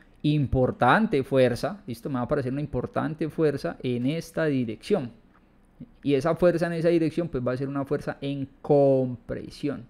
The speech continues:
¿listo? Una fuerza en compresión. Para el caso uno, va a tener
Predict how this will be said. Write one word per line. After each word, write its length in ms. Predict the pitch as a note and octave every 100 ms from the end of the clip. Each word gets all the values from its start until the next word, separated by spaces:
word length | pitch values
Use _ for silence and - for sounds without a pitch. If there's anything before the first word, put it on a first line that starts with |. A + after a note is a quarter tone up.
| _
¿listo? 240 | B2+ - C3+
Una 160 | B2
fuerza 260 | A#2+ B2+ C3
en 60 |
compresión. 420 | B2+ A#2+ - - - - - _ - - - _ _ _
Para 160 | E3+
el 80 | D#3+
caso 260 | F#3 F#3+ A3
uno, 480 | A#3+ A3+ B3+ - _
va 60 | D3
a 40 |
tener 320 | D#3+ C#3+ B2